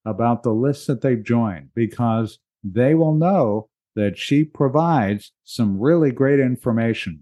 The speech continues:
not only about diving, but her destination, maybe some new,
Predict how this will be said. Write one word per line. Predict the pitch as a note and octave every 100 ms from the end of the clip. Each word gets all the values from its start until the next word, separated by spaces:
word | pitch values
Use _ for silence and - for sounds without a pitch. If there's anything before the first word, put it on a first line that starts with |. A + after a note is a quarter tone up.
| C#2
not | A2 B2+
only | B2+ B2+ C3
about | A2 G2+ F#2+ F#2
diving, | G2 F#2+ A#2+ F#3 A3+ - _ _ _
but | G#2+ G#2
her | G#2+
destination, | G#2 F#2 A2 G#2 - A2 F#2+ F#2 B2+ - G3 A#3 - _ _ -
maybe | G#2+ G#2+ G#2+
some | G2+ - A#2 G#2+ G2 F#2+
new, | G#2+ C3 B2+ B2+ B2